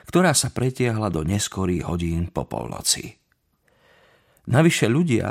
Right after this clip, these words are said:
ktorých cestou stretol, odvtedy, čo odišiel z domu o šesť nula päť, až kým nebol o hodinu neskôr rozsekaný ako brav, si všimli, že je trocha ospánlivý,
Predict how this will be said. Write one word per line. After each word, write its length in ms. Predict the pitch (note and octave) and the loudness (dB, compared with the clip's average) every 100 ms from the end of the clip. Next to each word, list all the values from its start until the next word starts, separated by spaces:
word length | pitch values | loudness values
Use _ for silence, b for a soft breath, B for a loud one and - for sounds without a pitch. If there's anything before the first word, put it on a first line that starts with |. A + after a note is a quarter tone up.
| C3 | -6
ktorých 320 | - G#2 E2 - | -6 -4 -4 -4
cestou 320 | F2 - D2+ | -4 -4 -4
stretol, 640 | - F2 E2 F#2 G2 B2+ B B B | -6 -4 -6 -4 -4 -6 B B B
odvtedy, 560 | A#2 B2 - - F#2+ G#2 | 0 0 -2 -2 0 -2
čo 240 | - D2+ | -2 -2
odišiel 320 | G#2+ - D#2 F2 | -2 0 -2 -2
z 160 | F#2 | -2
domu 320 | F#2 G2 A2+ - | -2 0 0 -2
o 80 | F2 | -4
šesť 320 | - F2 D#2+ | -2 -2 -2
nula 240 | E2+ C2+ - | -2 -4 -4
päť, 320 | F#2+ A2 - B B B B - | -4 -4 -8 B B B B -6
až 240 | F#2+ - | -4 -2
kým 240 | G2 F#2 | 0 2
nebol 320 | G#2 A2+ G#2 - | 2 2 0 0
o 100 | A2 | 0
hodinu 320 | A#2+ A2 F#2 | 0 0 0
neskôr 560 | F#2 C#3 - - C#2 C2+ | 0 0 -2 -2 -4 -4
rozsekaný 800 | D2 F#2 - G2 - G2 G2 F2 | -4 -2 -2 -4 -4 -2 0 -2
ako 160 | - C#2 | -4 -6
brav, 340 | C#2+ D2+ F#2+ A#2 B B B B | -2 0 0 -2 B B B B
si 240 | - - G#2+ | -2 0 0
všimli, 720 | - - C2+ D#2 E2+ A2+ C3 b b b b b | -2 -4 -4 -4 -2 -2 -6 b b b b b
že 240 | A#2 E3+ | 2 2
je 20 | |
trocha 380 | D#3+ D#3+ - D3 | 2 -2 -2 -2
ospánlivý, 960 | C#3+ - - F#2+ D#2+ B1 A#1 B1+ - | -2 -2 0 -2 -2 -6 -8 -10 -12